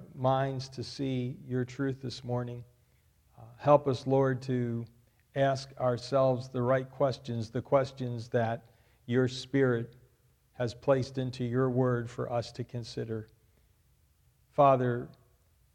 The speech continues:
we thank you for your Son. We celebrate your Son, and we love your Son. We pray in his name.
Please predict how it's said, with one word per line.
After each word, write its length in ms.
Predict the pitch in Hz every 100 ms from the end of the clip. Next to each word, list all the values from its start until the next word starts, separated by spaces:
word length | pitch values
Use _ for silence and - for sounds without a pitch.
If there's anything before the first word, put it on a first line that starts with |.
| _
we 140 | 123 123
thank 340 | 139 135 135
you 100 | 120
for 520 | - 123 120 120 - - _ _ _ _
your 180 | 123 120
Son. 540 | - - 127 123 120 - _ _ _ _ -
We 140 | 113
celebrate 760 | 110 - 139 139 123 127 123 131 -
your 160 | 123 117
Son, 540 | - 127 117 113 110 _ _ _ _ _ _ 156
and 140 | 151 143
we 160 | 120 120
love 360 | 113 120 120 123
your 140 | 113
Son. 400 | - 107 104 107 _ _ _ _ _ _ 165
We 160 | 117 107
pray 280 | 117 113
in 120 | 110 101
his 260 | 123 120
name. 300 | 110 104 98